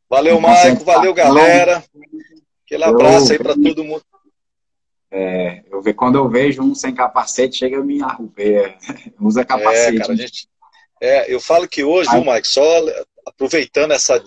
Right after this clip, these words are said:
Speaker 1: dica sua aí, a gente tem uma responsabilidade muito grande hoje, cara. Viu um cara sem capacete, andando na contramão, sabe, cometendo alguma, com som, tal, vamos parar e, sei lá, falar, "Meu,
Speaker 2: É.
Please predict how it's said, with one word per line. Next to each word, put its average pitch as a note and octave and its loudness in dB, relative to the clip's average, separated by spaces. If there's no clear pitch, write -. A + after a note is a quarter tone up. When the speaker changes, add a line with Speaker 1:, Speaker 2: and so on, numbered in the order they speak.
Speaker 1:
dica C3+ -4
sua A#2 -2
aí, C3+ -2
a G#2 -8
gente C3 -6
tem D3+ -2
uma D3 0
responsabilidade D3 -4
muito D#3 -14
grande D3+ -4
hoje, A#2 -2
cara. F#2+ -8
Viu A#3 0
um A#3 2
cara D#3 2
sem D#3 -8
capacete, C#3+ 0
andando C#3+ -4
na D#3+ -2
contramão, C#3 0
sabe, C#3+ -2
cometendo D#3+ -4
alguma, D3 -2
com D#3 -8
som, D3+ 0
tal, D3 0
vamos E3+ -6
parar D#3 0
e, D#3+ -6
sei D3 -4
lá, C3+ 2
falar, D3 0
"Meu, D#3 0
Speaker 2:
É. F2 -6